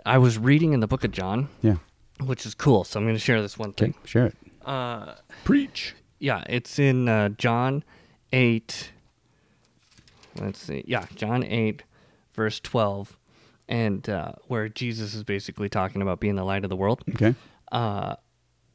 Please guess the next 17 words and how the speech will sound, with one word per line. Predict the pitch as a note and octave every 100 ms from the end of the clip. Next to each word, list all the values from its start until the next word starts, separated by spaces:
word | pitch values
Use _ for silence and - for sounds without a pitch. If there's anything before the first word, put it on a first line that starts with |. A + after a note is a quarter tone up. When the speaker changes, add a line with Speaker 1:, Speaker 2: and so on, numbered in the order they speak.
| _ _ C3+
Speaker 1:
you |
know, | A#2+ A2
the | G#2+
Pharisees | - A2+ A2+ A#2 G2
are |
questioning | F#2+ C3 B2 - A2+ G#2+ G2
him, | G#2+ G2+ C3 - - - _ _ - _ _
and | A2 A2+ A2
th-, | A#2+ A#2
these | - B2+ A2+
are | A2
the | G2
words | F#2+ G2 G2
of | -
Jesus. | G2 G2+ E2 -
He | G#2+
said, | G2+